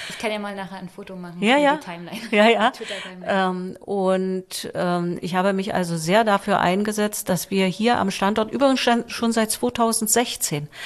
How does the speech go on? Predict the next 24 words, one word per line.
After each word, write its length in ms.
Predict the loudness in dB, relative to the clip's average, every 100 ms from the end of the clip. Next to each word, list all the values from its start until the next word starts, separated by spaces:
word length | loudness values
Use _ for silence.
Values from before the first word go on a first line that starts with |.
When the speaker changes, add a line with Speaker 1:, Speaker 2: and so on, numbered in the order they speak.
| -14 -4
Speaker 2:
da 80 | 4
war 140 | 4
von 160 | 4 2
Kohlekommission 680 | 2 2 2 0 0 0 2
noch 160 | 2
gar 180 | 2 2
nicht 200 | 0 -4
die 60 | -4
Rede, 420 | 0 2 0 -4 -10 -16 -14 -14 -14 -4 4
dass 260 | 4 6
wir 120 | 4
uns 200 | 4 4
damit 340 | 4 4 2 -2
befassen, 840 | -4 2 4 4 4 2 2 -2
wie, 500 | -6 -2 0 2 2
äh, 1300 | 0 0 4 4 4 2 0 -2 -4 -6 -6 -4 -6 -2
können 480 | 0 2 2 0 2
wir 240 | 4 4
denn 320 | 2 2 2
dieses 360 | 0 0 0 2
Thema 420 | 2 4 4 4
angehen 560 | 2 0 0 0 0 0
in 200 | -2 -2
Zukunft 720 | -4 -6 -2 0 0 -6